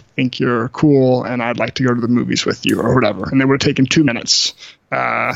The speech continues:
and like that, you know, that would have been more productive than the, the fifty hours or whatever I spent, you know, trying to figure it out. And so I think that's, that in my mind is sort of the, the big misconception with productivity, that ultimately it boils down to, like, how can I be more efficient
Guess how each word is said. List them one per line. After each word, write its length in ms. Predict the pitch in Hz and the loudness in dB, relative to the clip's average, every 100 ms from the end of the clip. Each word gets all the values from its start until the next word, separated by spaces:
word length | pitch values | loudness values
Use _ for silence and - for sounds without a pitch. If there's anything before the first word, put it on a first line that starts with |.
| - | -4
and 80 | 143 | -4
like 200 | 139 135 | -4 -2
that, 140 | 156 | -2
you 60 | 160 | 0
know, 80 | 143 | 2
that 100 | 143 | 2
would 100 | 139 | 2
have 60 | |
been 100 | 139 | 2
more 120 | 139 | 0
productive 420 | 131 - 127 147 127 | -2 -4 -4 -4 -2
than 180 | 135 | 2
the, 120 | 131 123 | 2 2
the 140 | 135 | -2
fifty 420 | - 135 - 139 | -2 -4 0 0
hours 420 | 123 120 123 123 | 0 0 0 -2
or 100 | 120 | -2
whatever 320 | 123 127 120 117 | -2 -4 -2 -2
I 80 | |
spent, 440 | 123 - 123 123 - - - - - - | -2 -2 -2 -4 -8 -8 -8 -8 -12 -4
you 80 | 135 | 0
know, 180 | 131 131 | 0 0
trying 300 | - 131 127 | -2 -2 -4
to 80 | 123 | -4
figure 240 | 135 127 | -2 -2
it 80 | 120 | -2
out. 200 | 110 - | -4 -4
And 160 | 143 | -2
so 120 | 131 160 | 0 0
I 80 | |
think 280 | 139 160 143 - _ | 0 0 0 -2 _
that's, 600 | 143 139 - - - - - - - _ _ _ | -4 -4 -4 -2 -2 -6 -12 -20 -20 _ _ _
that 160 | 170 170 | -2 0
in 100 | 151 | 0
my 140 | 139 | 0
mind 220 | 139 131 | -2 -4
is 100 | 127 | -4
sort 260 | - 135 131 | -4 -4 -6
of 100 | 120 | -6
the, 220 | 131 120 - | -4 -6 -6
the 180 | 131 127 | -8 -6
big 580 | 131 127 123 131 - - - - _ _ 139 | -2 -2 -2 -6 -12 -16 -20 -20 _ _ -8
misconception 720 | 123 - 135 127 143 - 143 | -4 -2 -4 -4 -4 -2 -4
with 100 | 131 | -4
productivity, 540 | 139 123 - 131 120 | -4 -4 -4 -2 -2
that 200 | 120 110 | -2 -4
ultimately 380 | 160 147 147 131 | -2 2 2 0
it 80 | 123 | 0
boils 260 | 135 131 | 0 -2
down 240 | - 123 123 | -2 -2 -2
to, 120 | - | -2
like, 220 | 117 110 | -4 -4
how 280 | - - 135 | -6 -4 -4
can 120 | - | -2
I 60 | 135 | -4
be 180 | 127 131 | 0 0
more 200 | 127 127 | 2 0
efficient 680 | 117 143 131 131 - - | -2 -2 -2 -4 -4 -6